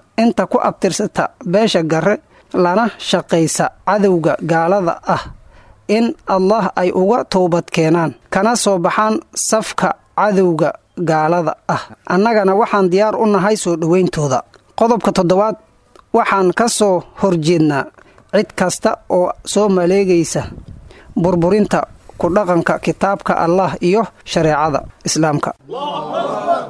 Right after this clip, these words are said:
Qodobka siddeedaad, waxaanu caddaynaynaa inaysan na matalaynin odayaasha ku abtirsada beesha Gare ee la shaqeeya cadowga. Qodobka sagaalaad,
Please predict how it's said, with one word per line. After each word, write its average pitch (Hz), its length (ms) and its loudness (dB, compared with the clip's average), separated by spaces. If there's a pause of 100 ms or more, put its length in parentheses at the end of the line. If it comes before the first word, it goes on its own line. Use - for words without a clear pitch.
(400)
Qodobka 214 460 0
siddeedaad, 190 500 0
waxaanu 196 380 0
caddaynaynaa 185 800 2 (100)
inaysan 185 500 0
na 190 80 2
matalaynin 190 800 0 (200)
odayaasha 175 640 0
ku - 240 0
abtirsada 156 720 -2
beesha 165 480 0
Gare 151 440 -2 (260)
ee 151 120 0
la 175 100 2
shaqeeya 151 520 -2
cadowga. 139 380 -2 (1900)
Qodobka 233 380 -2
sagaalaad, 190 600 0